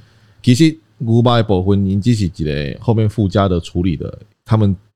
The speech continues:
的重点是里头前的牛奶因咧卖的部分嘛。因牛奶咧卖的部分，若是迄个大厂的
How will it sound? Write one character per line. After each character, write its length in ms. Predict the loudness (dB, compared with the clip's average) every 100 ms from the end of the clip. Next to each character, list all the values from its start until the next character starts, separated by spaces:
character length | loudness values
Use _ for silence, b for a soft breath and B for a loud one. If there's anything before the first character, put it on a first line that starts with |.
| _
的 120 | -4 0
重 200 | 0 2
点 220 | 2 0
是 100 | -2
里 100 | 0
头 140 | 0
前 140 | 0 0
的 80 |
牛 240 | 0 2 2
奶 60 |
因 180 | 2 2
咧 100 | 0
卖 140 | 0 0
的 80 |
部 180 | -2 -6
分 160 | -6 -6
嘛。 240 | -6 -8 -12 _ _ _ _ _
因 160 | 2
牛 160 | 4 6
奶 100 | 6
咧 120 | 4
卖 80 | 4 4
的 80 | 4
部 160 | 2 0
分， 280 | 2 2 2
若 140 | 2
是 160 | 0 -2
迄 880 | 0 -2 -2 -6 -10 _ _ -2 2
个 220 | 4 2
大 180 | 0 0
厂 220 | 2 2
的 280 | 2 0